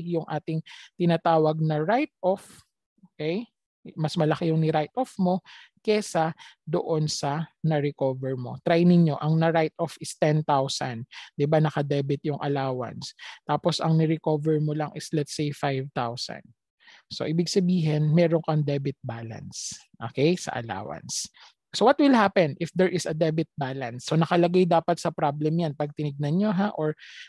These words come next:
in your T account. Tignan natin. Pag T account ang ginamit natin for allowance, again, anong normal balance? Credit. Kaso, yung balance mo bago mag-adjust ay ten thousand.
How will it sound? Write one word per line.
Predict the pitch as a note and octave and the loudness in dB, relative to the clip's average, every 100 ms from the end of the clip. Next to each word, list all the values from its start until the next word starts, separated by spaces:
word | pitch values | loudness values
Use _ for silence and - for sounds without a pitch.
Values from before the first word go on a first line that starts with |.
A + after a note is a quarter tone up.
| - | -6
in | D#3 D#3 | -2 0
your | D3 C#3+ - _ | 0 -4 -8 _
T | - D#3 | -4 -2
account. | C#3 C3+ - | 0 -2 -4
Tignan | - D#3 E3 | -2 2 2
natin. | D#3 - C3 - | 2 -2 -8 -8
Pag | D3+ D#3+ | -6 0
T | G3 G#3+ | 0 0
account | G3+ G#3 G3+ G#3 | 0 0 2 0
ang | |
ginamit | G3 F#3+ F3 F3 F3+ | 2 2 2 2 0
natin | E3 D#3 D#3+ D#3+ | -2 -4 -4 -6
for | D#3+ - | -6 -8
allowance, | D3 C3+ C3+ D3 G3 - | -6 -6 -4 -4 -6 -6
again, | D3+ D#3 E3 | -4 -2 0
anong | E3 E3 D#3+ | 0 0 0
normal | D#3 D#3 D3+ D3+ | 0 0 -2 -2
balance? | C#3 C#3 D#3 C4+ - - - _ - | -4 -4 -4 -4 -10 -16 -20 _ -6
Credit. | C#3 A2+ C3 C3 _ _ _ _ _ _ _ _ _ - | -4 -4 -4 -6 _ _ _ _ _ _ _ _ _ 0
Kaso, | G3 G#3 - D#3 D#3 - - - | 2 4 4 2 0 -6 -20 -6
yung | F3 E3+ | 2 4
balance | E3+ F3 F3+ F3+ | 4 6 6 4
mo | - F#3 | 2 2
bago | F3 E3+ F3 | 2 2 0
mag-adjust | E3+ D#3+ D#3 D3 C#3+ C#3 - | -2 -4 -8 -6 -6 -6 -8
ay | - D3+ | -6 -2
ten | C#3 C3+ | -2 -2
thousand. | C3 A2+ A#2 - F2 G#2+ | -2 -2 -2 -8 -10 -12